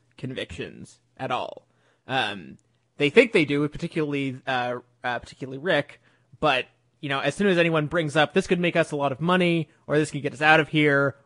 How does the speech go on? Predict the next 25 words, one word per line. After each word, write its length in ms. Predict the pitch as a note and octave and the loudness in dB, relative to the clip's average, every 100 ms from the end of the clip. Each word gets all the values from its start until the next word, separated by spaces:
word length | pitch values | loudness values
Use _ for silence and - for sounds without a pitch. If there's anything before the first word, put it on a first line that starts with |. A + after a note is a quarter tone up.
| _ | _
or, 240 | C3+ C3 | -2 -2
you 60 | B2+ | -2
know, 60 | B2 | -6
someone 240 | D3 D3 | -6 -6
complaining 320 | - C#3+ C#3 | -6 -4 -4
about 140 | C3 C3+ | -4 -8
the 40 | |
size 280 | - C3 B2+ | -2 0 0
of 60 | A2+ | -6
their 100 | F#2 | -8
grant, 520 | D3 D3+ C#3+ C#3 - _ _ _ _ - | -2 2 2 -2 -10 _ _ _ _ -4
uh, 400 | C3 G#2 G2 E2+ | -2 -2 -4 -6
you 120 | - D3+ | -6 -4
know, 120 | C3+ - | -6 2
really 300 | G#3 G#3 F3 | 4 4 4
none 220 | F3 F#3 | 4 4
of 80 | E3 | 4
these 160 | D3+ | 2
characters 480 | - D3+ C#3+ C#3 B2+ | 2 2 2 -2 -6
has 640 | - C#3+ C3+ C3 B2 A2+ - | -2 2 2 2 -2 -10 -10
any, 420 | C3 C3 B2+ B2+ - _ - | -6 -6 -6 -10 -14 _ -4
any 220 | C#3 C#3 | -2 -2
earnest 440 | C3+ C3 B2+ - - | -2 0 -2 -4 0
political 440 | C3+ B2+ - A#2+ | 0 0 -6 -8
beliefs. 580 | A#2+ A2 A1+ - - | -10 -12 -12 -14 -16